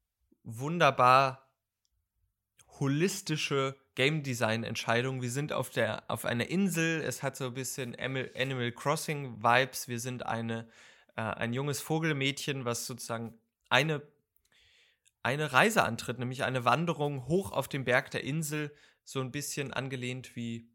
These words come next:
wie Journey zum Beispiel. Und dort, ähm, auf dem Weg dahin schalten wir die Fähigkeiten frei, ähm,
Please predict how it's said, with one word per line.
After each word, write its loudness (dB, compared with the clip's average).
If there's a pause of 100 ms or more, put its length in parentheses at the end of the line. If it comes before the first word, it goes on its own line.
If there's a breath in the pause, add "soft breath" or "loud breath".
wie -6
Journey 0
zum -8
Beispiel. -6 (400 loud breath)
Und -4 (120)
dort, 2 (100)
ähm, -10 (280)
auf 2
dem -2
Weg -4
dahin 2
schalten 0
wir -2
die -8
Fähigkeiten -4
frei, -2 (500 loud breath)
ähm, -2